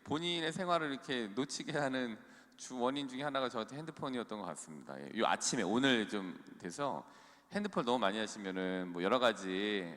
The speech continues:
어, 이야기하지만 그렇게 좋지 않으니까 기도할 때는 일단 일어나면 무조건 핸드폰이 아니라 십자가와 기도를 하겠다라는 거를 염두에 두고 시작을 하셔도 놓치는 경우가 많으니,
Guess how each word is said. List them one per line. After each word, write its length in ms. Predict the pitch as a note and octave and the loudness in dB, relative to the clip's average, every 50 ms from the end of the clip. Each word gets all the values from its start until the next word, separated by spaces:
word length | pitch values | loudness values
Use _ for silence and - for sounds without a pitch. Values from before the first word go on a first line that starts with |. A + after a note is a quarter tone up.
| - | -10
어, 220 | - E2 E2 E2 D#2+ - | -10 -8 -8 -8 -8 -6
이야기하지만 1000 | - G2+ G2 G2 G2+ G#2+ C3 D3 C#3+ - A2+ G#2 F2+ F2+ F2+ G2+ G#2 G2+ F2 D#2 - - - - - - _ _ - | -2 0 0 0 -2 -4 -8 -8 -8 -8 -6 -4 -2 -2 -2 -2 -4 -6 -10 -12 -16 -20 -20 -20 -20 -20 _ _ -16
그렇게 160 | F2+ F2 F#2+ | -14 -14 -14
좋지 240 | E2+ G#2 G2+ - B2 | -14 -14 -10 -6 -4
않으니까 720 | A2 E2+ E2 D#2+ D#2+ D2+ D2+ - - F2 F2 D#2+ D2 - - - - - - | -4 -4 -4 -4 -6 -8 -10 -6 -4 -2 -2 -2 -4 -8 -12 -20 -20 -18 -14
기도할 380 | - - E3+ F#3 F#3+ F3+ E3+ | -6 0 4 6 6 6 6
때는 180 | F3 E3+ D#3 D#3 | 4 0 0 0
일단 240 | D#3 - D#3 C#3 C#3 | 0 2 2 2 2
일어나면 440 | F3+ G3 G#3+ G#3+ F#3 F3+ F3 D3+ | 2 4 6 6 6 6 4 0
무조건 440 | A2+ A#2+ A#2+ C#3+ C#3 - - D#3+ D#3+ | -2 0 2 2 4 4 4 2 2
핸드폰이 420 | D#3+ G3 G3+ G3+ - - G3 F3+ E3+ | 2 0 -2 -2 0 0 2 4 4
아니라 440 | C#3+ C3 A#2+ A#2 C#3 D#3+ F3 G3+ - - - - - - | 4 4 4 4 6 4 4 4 0 -8 -14 -16 -18 -14
십자가와 880 | - - - - - F#3 F3+ E3+ D#3+ D#3 D3+ D3 D3 D#3 D#3+ D#3 - - - - - A#2+ | -12 -10 -4 2 4 6 8 8 8 8 8 8 8 6 6 4 0 -8 -8 -4 -4 -4
기도를 320 | - - - C#3 E3+ D#3+ D#3 | -4 -4 0 2 4 4 6
하겠다라는 960 | D#3+ C#3+ C#3+ - D#3 C3 G2+ F#2 E2 - - G#2 B2+ C#3 D3 D#3 D3+ D3 C#3 | 6 4 4 6 8 8 8 8 6 4 6 8 8 8 8 6 0 0 2
거를 480 | B2+ C#3 C3+ C3+ D3+ D#3+ D3+ B2+ F#2+ - - - - - - - - - | 4 4 4 6 4 4 4 2 0 -2 -6 -14 -18 -20 -20 -10 -4 -2
염두에 360 | A#2 B2+ D3+ D3+ D#3 D#3+ D3 | -2 -2 0 0 0 0 0
두고 640 | - - A#2+ A2+ A2+ C#3 C3 G2 E2 D2+ - - - | 0 -2 -4 0 2 2 4 4 2 0 -2 -4 -8
시작을 580 | - - F3+ E3 E3+ D#3 D3 D3+ D#3+ D3 - - - - - - - | -8 -8 -4 -2 -2 0 2 2 2 2 0 -4 -8 -18 -20 -20 -18
하셔도 680 | - - - G#3 F#3+ - A3 G3+ F3 - G3 G3 E3+ - A#2 | -10 -4 -4 -2 2 4 4 4 6 4 4 2 2 0 0
놓치는 360 | B2+ - - - E3 D3+ D3 | 0 0 0 -2 -4 -2 0
경우가 240 | C#3 C3 B2+ B2+ G#2 | 2 2 4 6 6
많으니, 500 | E2 D#2+ E2+ F2 F2 G2 G#2 F#2 C#2+ | 6 6 6 4 2 2 0 0 -2